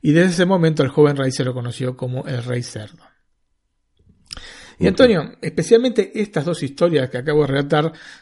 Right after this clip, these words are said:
Speaker 1: son la fuente de inspiración de La Bella y la Bestia. Pero también encontramos algunos elementos, aunque no tan evidentes, en, por ejemplo, el Pentamerón, ¿no?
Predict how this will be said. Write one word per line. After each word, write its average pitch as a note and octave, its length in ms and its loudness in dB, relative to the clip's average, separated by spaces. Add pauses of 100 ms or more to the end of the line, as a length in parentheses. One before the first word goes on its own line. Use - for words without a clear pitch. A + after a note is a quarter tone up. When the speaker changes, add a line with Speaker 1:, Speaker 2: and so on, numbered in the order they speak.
Speaker 1:
son E3+ 440 0
la D3 120 0
fuente G3+ 340 2
de D3 80 4
inspiración C3+ 500 -2
de B2+ 100 -6
La A#2+ 80 -4
Bella B2+ 200 -4
y A#2 60 -8
la A#2+ 80 -6
Bestia. A#2 480 -12 (420)
Pero E3 140 2
también G#3 260 0
encontramos F3+ 600 -2
algunos E3 400 -4
elementos, D#3 640 -2 (340)
aunque C#3 300 -2
no F#3+ 140 -2
tan F3+ 140 0
evidentes, E3 640 0
en, D#3+ 240 -2
por B2+ 140 -8
ejemplo, E3 420 -2
el C3 320 -4
Pentamerón, C3 720 0 (300)
¿no? C3+ 220 -4